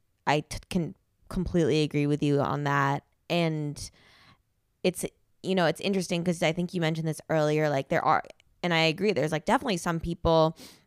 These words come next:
I know plenty of them who can sit at dinner with a cocktail and, like, sip it quietly and, you know, go through the whole meal, maybe finish, like, half of the drink and then have,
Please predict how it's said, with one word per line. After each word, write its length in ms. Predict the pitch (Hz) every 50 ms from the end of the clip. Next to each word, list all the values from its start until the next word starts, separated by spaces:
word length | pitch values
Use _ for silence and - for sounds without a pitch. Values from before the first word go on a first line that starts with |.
| _ -
I 80 | 160 165
know 100 | 160 165
plenty 280 | - - 190 190 190 185
of 100 | 170 156
them 240 | 160 147 147 147 156
who 540 | 165 180 180 156 156 151 151 151 151 160 - _ _ - _ _ _ _ _ _ _ _ _
can 580 | - - 202 190 170 165 160 156 151 151 - - _ _ _ _ _ _ _ _
sit 180 | - - 196 185
at 180 | 180 180 175
dinner 480 | - 175 170 170 165 165 165 165 160 151
with 200 | 123 165 160 -
a 220 | 156 156 151 156 -
cocktail 840 | - 185 170 170 - - - 185 156 156 156 151 151 151 156 147 - -
and, 180 | 160 160 156 156
like, 240 | 156 151 151 143 _ _ _ -
sip 340 | - - - 165 - - 170
it 280 | 165 165 160 151 - _ _ - - _ -
quietly 720 | - - - 170 160 160 143 - 120 160 160 160 156 160
and, 420 | 165 156 151 151 151 147 139 - - _ _ _ _ _ _ _ _ _ _ _ _ _ _ _ _ _ _ _ -
you 100 | - 160
know, 180 | 156 151 156
go 200 | 160 - 156 151 156
through 140 | - 175 165
the 120 | 175 165
whole 220 | 160 170 165 165
meal, 340 | 165 165 160 160 156 151 156
maybe 280 | 160 160 160 - - 165
finish, 380 | - 175 156 156 160 160 151
like, 140 | 175 151 147
half 400 | - - - 139 135 160 160 -
of 340 | 160 160 156 156 160 156 - _ _ _ _ _ _ _ -
the 80 | - 170
drink 540 | 170 170 160 156 156 156 170 - - - - _ -
and 220 | - 170 160 165 165
then 360 | 160 160 165 165 165 165 - -
have, 320 | - 165 165 156 156 156